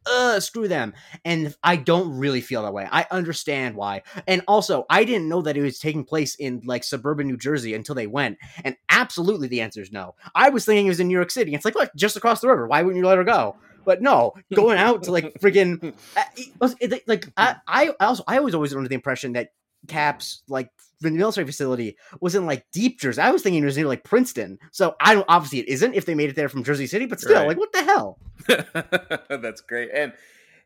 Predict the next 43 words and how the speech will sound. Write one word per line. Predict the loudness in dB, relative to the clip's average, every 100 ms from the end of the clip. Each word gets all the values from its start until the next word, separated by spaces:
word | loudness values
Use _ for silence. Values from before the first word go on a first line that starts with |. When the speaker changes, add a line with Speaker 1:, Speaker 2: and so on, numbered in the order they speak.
| -16 -2
Speaker 2:
and | 0 0 -4 -14 _ -6
Amir | -4 -2 2 4 4 2
later | 2 0 0 0 0 -2 -4 -10 -6
kind | -2 -2 -2
of | -6
talks | -2 0 0 -4
on | -8
Kamala's | -10 -6 -4 -6 -8
behalf | -10 -4 -2 0 -2
to | -8
kinda | -12 -10 -8 -10
help | -8 -10 -10
her, | -10 -8 -6 -8 -12 -16 _
you | -14 -12
know, | -10
have | -8 -8
a | -10
chance | -12 -14 -14 -16
to | -14
go. | -10 -8
And | -8 -10
I |
think | -12 -14
that's | -12 -12 -14
where | -12 -10 -10 -12 _ _ _ _
you | -12 -10 -10 -10 -12
mentioned | -10 -10 -12 -12
earlier | -10 -8 -8 -8
about | -8 -8 -8 -10
the | -14
text | -14 -8 -8 -10
messages | -14 -14 -14 -18 -18 -16
back | -10 -10 -10
and | -18
forth | -16 -10 -10 -10
and | -14
how | -14
they | -14 -16
appear | -16 -12 -12
on | -12
the | -18
screen. | -16 -12 -12 -10
And | -12